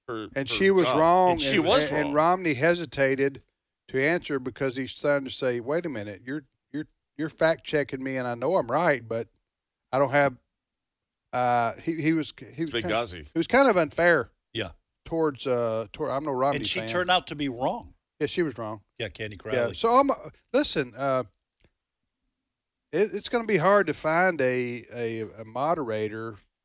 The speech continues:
Speaker 1: that isn't Democrat, uh, that's acceptable to the Democrat Party because, uh, uh, there was a survey done during the Clinton years, like, nine out of ten Washington journalists vote Democrat.
Speaker 3: Right.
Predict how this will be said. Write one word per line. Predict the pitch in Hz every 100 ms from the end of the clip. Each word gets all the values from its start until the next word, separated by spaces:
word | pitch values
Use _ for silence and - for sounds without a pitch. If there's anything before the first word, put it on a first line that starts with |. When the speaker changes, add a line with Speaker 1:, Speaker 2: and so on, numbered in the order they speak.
| _
Speaker 1:
that | - 117 104 -
isn't | 139 117
Democrat, | 107 139 110 98 90 - _ _ _ _ _ _ _ _ _ _ _ _ _ -
uh, |
that's | 107 127 131
acceptable | 120 160 151 - 123 123
to | -
the | 120
Democrat | 101 147 175 - 85 85
Party | 107 98 98
because, | 98 - 113 107 98
uh, | 110 95 - _ _ _ _ _ _ _
uh, | 107 107
there | 117
was | 123 117
a |
survey | 110 - 151 151 143 131
done | 135 139 139 135
during | 139 123
the |
Clinton | 117 - 165 123
years, | 120 131 123
like, | 127 110 - _ - - _ _
nine | 120 143 151
out | 147 123
of | 104
ten | - 135 151 143 120 -
Washington | 110 127 131 139 110 113
journalists | 104 120 135 110 104 -
vote | 113 98
Democrat. | 113 120 107 90 - - _ _
Speaker 3:
Right. | 92 85